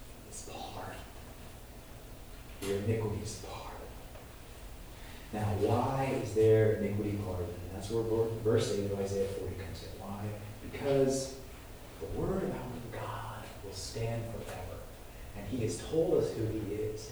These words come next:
He has told us that he loves us. He has told us that he will forgive us.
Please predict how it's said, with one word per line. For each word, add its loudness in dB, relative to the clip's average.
He -4
has -4
told 2
us -4
that -6
he -6
loves -4
us. -6
He 0
has -4
told 8
us 0
that -4
he -4
will -4
forgive -8
us. -12